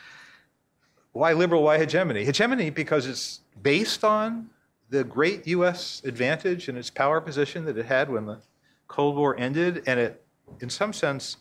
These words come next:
fetishizes sustaining that advantage, which is very hard to do. And it's liberal because it aims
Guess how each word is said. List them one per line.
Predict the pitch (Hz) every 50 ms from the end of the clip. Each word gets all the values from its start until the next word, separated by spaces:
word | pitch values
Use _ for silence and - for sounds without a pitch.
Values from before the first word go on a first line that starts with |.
| _ _ _ _ _ _ _ _
fetishizes | - - 143 156 180 175 - - 170 156 165 170 156 156 170 160 165 160
sustaining | - - 120 - - - - 151 131 139 - 185 196 196 196 185
that | 156 156 160 165 175 175 - -
advantage, | 156 151 151 156 160 170 175 208 190 143
which | 139 120 - -
is | 113 110
very | 113 113 - 117 123 135 147
hard | 131 120 127 127 120 -
to | - 101
do. | 107 107 104 104 - _ _ _ - - _ _ _ _ _ _ _ _ _ -
And | 131 127 127 131 127 120 - _ -
it's | 135 135 135 - -
liberal | 175 254 285 277 131 117 123 151 185 175 - -
because | - 143 - - - 151 139 143 139 135 131 135 -
it | 131 120 120 120 -
aims | 139 143 151 151 147 143 139 135 127 - - - -